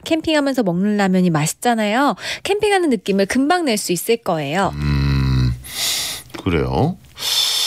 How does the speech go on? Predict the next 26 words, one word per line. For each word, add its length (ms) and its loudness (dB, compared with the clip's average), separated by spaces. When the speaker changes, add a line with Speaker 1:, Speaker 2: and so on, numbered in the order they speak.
Speaker 2:
그것도 540 2
좋은 300 0
방법 360 0
같긴 280 0
하네요. 380 0
Speaker 1:
우와, 340 2
라면 240 0
먹고 220 -2
싶다. 220 -4
Speaker 2:
약간 200 0
찬 220 0
공기가 340 0
있어야 480 2
라면에 460 0
그 200 2
김 380 -2
나는 300 -2
게 100 0
더 300 2
맛있게 340 -2
느껴지고, 400 -2
그죠? 300 0
Speaker 1:
맞아요, 360 2
맞아요. 560 0
Speaker 2:
어. 200 -4
Speaker 1:
음. 440 2